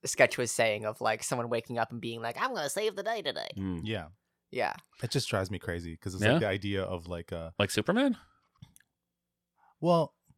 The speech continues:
Speaker 3: yes.
Speaker 2: 'Cause, like,
Speaker 3: But,
Speaker 2: Super-,
Speaker 3: but, but also, but
Speaker 2: Superman needs to be Superman because he has those abilities. Like,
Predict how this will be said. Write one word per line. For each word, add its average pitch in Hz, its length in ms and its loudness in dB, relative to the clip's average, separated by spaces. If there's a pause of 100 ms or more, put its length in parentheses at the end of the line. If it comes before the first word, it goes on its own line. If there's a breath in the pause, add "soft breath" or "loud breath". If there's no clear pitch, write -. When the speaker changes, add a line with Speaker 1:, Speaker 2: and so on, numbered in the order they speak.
(320)
Speaker 3:
yes. 113 420 4
Speaker 2:
'Cause, 196 140 6
like, 226 100 10
Speaker 3:
But, - 60 -4
Speaker 2:
Super-, 151 200 12
Speaker 3:
but, 160 200 8
but 147 80 10
also, 151 420 8
but 131 80 2
Speaker 2:
Superman 214 420 6
needs 185 260 4
to 113 100 4
be 90 160 2
Superman 90 500 -2
because 120 400 2
he 120 120 0 (320 soft breath)
has 202 220 0
those 90 200 -2
abilities. 78 500 -6
Like, 135 160 4